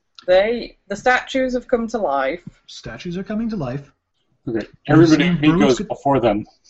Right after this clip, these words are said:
Speaker 2: You've seen Brunsk attack one of them. His mace,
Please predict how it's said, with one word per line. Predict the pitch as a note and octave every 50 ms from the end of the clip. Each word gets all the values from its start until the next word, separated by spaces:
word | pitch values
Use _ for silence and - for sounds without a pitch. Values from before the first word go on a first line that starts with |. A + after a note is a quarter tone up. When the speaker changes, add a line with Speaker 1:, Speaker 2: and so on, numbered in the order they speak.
| - - _ _ _ _ _ -
Speaker 2:
You've | D3 D3 C#3+
seen | - E3+ D#3 D3+ C#3+
Brunsk | C#3 C#3+ C#3+ D3 F3 F#3 - - - - _ _ _ -
attack | C#3+ C#3+ C#3 - D#3+ C#3+ C3+ - - - - - _ _ _ _ - _ _ _ _ _ _ _ _ _ _ _ _ _ _ _ _ _ _
one | - C#3 D3 D#3 D#3
of | D3 C3+
them. | C3 A#2 B2 D#3 D3+ - _ _ _ _ _ _ _ _ _ _ _ _ _ _ _ _ _ _
His | _ - D3 D3 C#3+ C#3+ C#3 C#3 - -
mace, | D3+ C#3 C3+ C#3+ D#3+ E3+ F#3 G3+ G3 - - - - - -